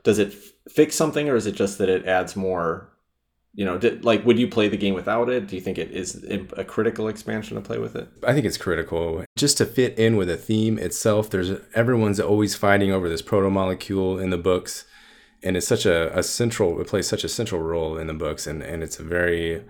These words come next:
Speaker 2: one of the main plot lines of the story. So it adds enough, enough of a scoring twist and enough increased interest and dynamic that I think I would never play the game without the proto-molecule in there.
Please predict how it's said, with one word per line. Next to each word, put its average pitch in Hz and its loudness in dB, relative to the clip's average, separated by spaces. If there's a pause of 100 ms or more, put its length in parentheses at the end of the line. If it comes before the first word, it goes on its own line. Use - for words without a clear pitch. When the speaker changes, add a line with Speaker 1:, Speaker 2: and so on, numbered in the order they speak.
(440)
Speaker 2:
one 95 -2
of 90 0
the 87 -2
main 82 -4
plot 78 -4
lines 76 -8
of 73 -10
the 73 -12
story. - -10
So 78 -4 (380)
it 127 2
adds 131 4
enough, 120 4
enough 104 2
of 98 -4
a 87 -2
scoring 104 2
twist - -4 (260)
and 87 -6
enough 90 -4 (540)
increased 104 0
interest 104 -2
and 90 -4
dynamic 90 0
that 82 -2
I 85 0
think 87 -6 (380)
I 101 2
would 98 2
never 73 -4
play 71 -8
the 76 -8
game 78 -8 (340)
without 78 -6
the 82 -8
proto-molecule 80 -6
in 78 -8
there. 78 -8